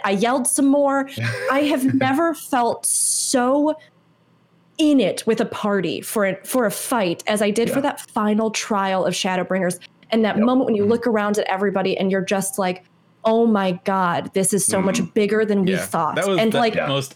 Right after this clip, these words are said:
Speaker 3: epic that, like, the lead into
Speaker 2: Yeah.
Speaker 3: it. And it's just like,
Speaker 2: Yeah.
Speaker 3: "Oh my God."
Speaker 1: It's
Speaker 2: <laughs>
Speaker 1: amazing. So for me, I think it's difficult because the fight had to live up to the story. And that's not always
Speaker 3: Yeah.
Speaker 1: the case, right?
Speaker 2: Yeah.
Speaker 1: Like with X fights,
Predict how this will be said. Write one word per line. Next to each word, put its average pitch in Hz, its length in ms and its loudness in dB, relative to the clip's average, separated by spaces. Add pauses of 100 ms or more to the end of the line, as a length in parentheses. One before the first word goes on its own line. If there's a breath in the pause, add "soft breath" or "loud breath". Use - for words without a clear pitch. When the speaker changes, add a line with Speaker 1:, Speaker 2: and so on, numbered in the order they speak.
Speaker 3:
epic 117 420 -4
that, 117 200 -4
like, 104 160 -2
the 107 80 -4
lead 120 260 -2
into 139 280 0
Speaker 2:
Yeah. 92 160 2
Speaker 3:
it. 127 340 0
And 117 80 -4
it's 110 120 -6
just - 100 -12
like, 82 120 -10
Speaker 2:
Yeah. 78 360 -2
Speaker 3:
"Oh - 20 -18
my - 80 -18
God." - 680 -8
Speaker 1:
It's 285 180 2
Speaker 2:
<laughs> 320 120 2
Speaker 1:
amazing. 320 840 0 (180 loud breath)
So 330 280 -2
for 320 200 -2
me, 320 340 0
I 269 120 0
think 285 260 -2
it's - 180 0
difficult 294 580 -2
because 240 460 0
the 226 140 0
fight 254 640 -4 (640 soft breath)
had 254 200 0
to 247 80 4
live 220 280 4
up 233 140 0
to - 100 -2
the 202 120 2
story. 185 640 0
And 247 120 4
that's 277 180 0
not 294 280 4
always 320 240 4
Speaker 3:
Yeah. - 60 -6
Speaker 1:
the 285 60 -2
case, 262 560 -2
right? 214 320 0
Speaker 2:
Yeah. - 60 -2
Speaker 1:
Like 240 160 0
with 240 200 0
X 262 260 -4
fights, 320 420 -2